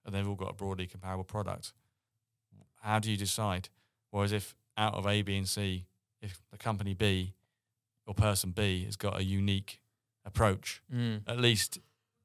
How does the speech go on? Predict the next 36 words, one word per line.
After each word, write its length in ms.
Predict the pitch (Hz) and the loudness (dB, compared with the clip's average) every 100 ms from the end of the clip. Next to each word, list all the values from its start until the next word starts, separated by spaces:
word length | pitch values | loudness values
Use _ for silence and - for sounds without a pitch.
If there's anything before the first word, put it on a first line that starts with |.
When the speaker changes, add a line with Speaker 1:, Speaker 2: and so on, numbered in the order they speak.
| _ _ | _ _
Speaker 1:
you're 140 | 104 | 4
now 360 | 107 104 104 - _ _ _ _ _ _ | 8 8 6 2 _ _ _ _ _ _
splitting 420 | - - 107 104 | -6 -4 -4 0
into 180 | 104 98 | 0 0
two 220 | - 113 | 0 0
groups. 320 | 104 101 92 | 2 -2 -2
Which 160 | 127 - | -6 -6
approach 300 | 107 110 101 | -4 -4 -2
do 80 | 107 | -2
I 20 | |
Speaker 2:
Right. 60 | 104 | 0
Speaker 1:
like? 180 | 90 - - _ _ | -2 -6 -20 _ _
A 120 | 120 127 | 4 6
and 120 | 123 | 4
C 360 | - 151 175 - _ _ | 2 2 0 -4 _ _
or 100 | 101 | -4
B? 300 | 90 95 92 - | 0 0 0 -4
Speaker 2:
Mm. 280 | 113 107 101 101 | -2 -2 -2 0
Speaker 1:
You 140 | 113 | 6
already 220 | 123 117 | 8 8
turned 340 | 107 120 110 110 | 6 6 6 4
what 120 | 107 | 2
was 120 | 110 | 2
a 60 | 110 | 2
three-way 400 | - 120 107 101 | 2 2 4 2
disc-, 300 | 92 - - - _ _ - - | 0 -4 -6 -14 _ _ -14 -10
discussion 400 | 104 - 95 104 | -8 -4 -4 -2
into 160 | 98 104 | -2 -2
a 40 | |
two-way 320 | - 113 98 | 0 2 2
discussion. 480 | 87 - 92 - 101 - | 0 -4 -6 -8 -10 -8
Speaker 2:
Right. 240 | 107 101 - _ - | -6 -6 -8 _ -4
Speaker 1:
Yeah? 140 | 113 120 | -4 -2
Speaker 2:
That's 200 | 117 110 | -6 -4
interesting, 360 | 110 - 107 101 | -6 -8 -6 -4
yeah. 140 | 104 | -4